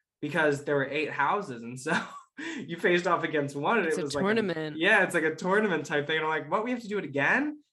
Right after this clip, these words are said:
Speaker 1: And yes, you did. We did. I did it three times, and we did win all three. So
Speaker 2: Oh my God.
Speaker 1: yeah, I felt like
Speaker 2: Amazing.
Speaker 1: a,
Speaker 2: I'm
Speaker 1: I
Speaker 2: so
Speaker 1: felt like
Speaker 2: proud
Speaker 1: a
Speaker 2: of
Speaker 1: big
Speaker 2: you.
Speaker 1: deal. And then at the end of the
Speaker 2: Yeah.
Speaker 1: day,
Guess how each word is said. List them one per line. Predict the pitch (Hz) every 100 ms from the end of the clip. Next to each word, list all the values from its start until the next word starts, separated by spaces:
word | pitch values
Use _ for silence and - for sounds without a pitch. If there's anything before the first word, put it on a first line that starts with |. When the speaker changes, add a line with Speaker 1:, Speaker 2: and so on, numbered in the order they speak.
| _
Speaker 1:
And | -
yes, | 147 175 175 -
you | 135 120
did. | 147 180 113 - _ -
We | 139
did. | 135 127
I | 143
did | 143
it | 135
three | 156 202
times, | 135 110 113 - _ _ _ _ -
and | 139
we | 147
did | 175
win | 160 180
all | 151 143
three. | 143 175 127 107 - _ _ _ _ _ _ _
So | - 147 135 127 123 117 117 127 131 _ 131 _ _ _ - - _ _ _ _
Speaker 2:
Oh | 208
my | 247
God. | 294 370 - 175 185 _ _ _
Speaker 1:
yeah, | 127 139 147 -
I | 123
felt | 226 -
like | - 135
Speaker 2:
Amazing. |
Speaker 1:
a, | 123 117 -
Speaker 2:
I'm | 127
Speaker 1:
I |
Speaker 2:
so | 135
Speaker 1:
felt | 143
like | 139
Speaker 2:
proud |
Speaker 1:
a | 135
Speaker 2:
of | 127
Speaker 1:
big | 123
Speaker 2:
you. | 175
Speaker 1:
deal. | 131 131 113 -
And | 127 131
then | 131 131 131 127 127 _ _ _ _ -
at | 135
the | 131
end | 127 202
of | 226 240
the |
Speaker 2:
Yeah. | 180
Speaker 1:
day, | 123 113 113 107 110